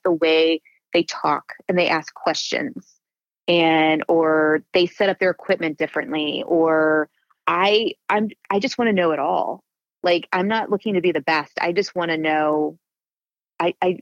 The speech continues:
I'm just so curious, and it's just like learning history. You, there's history infinitely.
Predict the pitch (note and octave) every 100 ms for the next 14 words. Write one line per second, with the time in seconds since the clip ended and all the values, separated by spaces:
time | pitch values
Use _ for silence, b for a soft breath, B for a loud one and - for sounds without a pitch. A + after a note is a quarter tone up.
0 | - F#3+ F3+ G3 - - F#3+ E3 - F#3+
1 | F3+ - F3+ F#3+ F3+ - F3 F3+ E3 E3+
2 | E3 D#3+ G#3 - - - - G3 G3+ _
3 | _ F#3+ G3+ F#3 - F3+ G#3+ - G3 F3+
4 | F3 - - G#3+ - D#3 - - - -